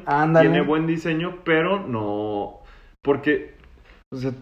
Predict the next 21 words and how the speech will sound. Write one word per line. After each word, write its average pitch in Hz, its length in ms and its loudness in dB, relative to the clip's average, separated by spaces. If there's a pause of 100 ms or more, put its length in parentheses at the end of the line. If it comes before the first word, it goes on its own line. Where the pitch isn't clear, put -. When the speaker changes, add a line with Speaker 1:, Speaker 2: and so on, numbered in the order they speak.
(760)
Speaker 2:
es 165 180 2
lo 196 100 4
mismo 190 360 2
que 165 100 0
pasa 156 340 -2
con 151 120 -2
la 123 100 -2
Cybertruck, 147 800 0 (160)
que 131 120 -2
es 127 120 -2
lo 139 120 0
mismo 143 380 -2
que 135 120 -6
pasa 127 300 0
con 127 180 -2
la 113 100 2
sub 127 320 -2
de 127 140 2
todas 135 380 2
las 117 140 2
marcas. 139 540 -6